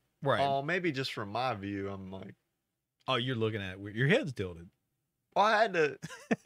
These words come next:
Speaker 1: <laughs>
Speaker 2: Okay.
Speaker 1: Yeah.
Speaker 2: Anyway.
Speaker 1: Anywho.
Speaker 2: Enough with my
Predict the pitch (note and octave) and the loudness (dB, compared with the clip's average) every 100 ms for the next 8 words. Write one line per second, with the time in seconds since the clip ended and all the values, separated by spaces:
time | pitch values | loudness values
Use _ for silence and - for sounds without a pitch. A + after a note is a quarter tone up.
0 | - E3+ - - - - _ _ _ _ | -4 -4 -8 -16 -18 -20 _ _ _ _
1 | _ - B2+ - - B2 D#3 C3+ G2 - | _ 0 0 0 2 4 8 6 4 -8
2 | E3+ - - D#4 D3 G#2+ G#2 A#2 C3 B2 | -10 -10 0 4 4 4 0 2 4 4
3 | A2 G2 | 2 -2